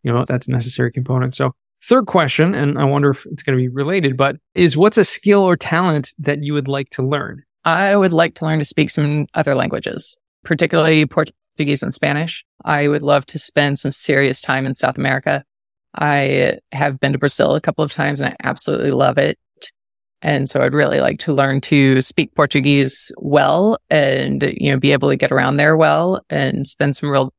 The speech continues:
Speaker 2: time there. But I also want to visit, you know, Argentina, Chile, Peru, Colombia,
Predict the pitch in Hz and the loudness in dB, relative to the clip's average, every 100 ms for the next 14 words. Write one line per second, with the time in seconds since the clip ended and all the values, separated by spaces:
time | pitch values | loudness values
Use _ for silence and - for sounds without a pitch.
0 | - - 143 139 131 160 156 143 - - | -10 -2 -2 0 0 2 0 0 0 -2
1 | 135 143 131 135 - - 143 135 135 131 | 0 2 2 0 -2 -2 0 2 2 0
2 | 131 - - - - - - - 143 147 | 0 0 -2 -2 -4 -2 -4 -2 -2 -2
3 | 143 190 180 151 147 131 170 165 147 143 | 0 2 2 2 -2 0 2 2 2 0
4 | - _ _ _ _ 160 156 170 160 151 | -2 _ _ _ _ 2 4 4 4 2
5 | 147 - _ _ - 160 175 160 156 139 | 0 -4 _ _ 0 2 4 4 4 4
6 | 135 | 0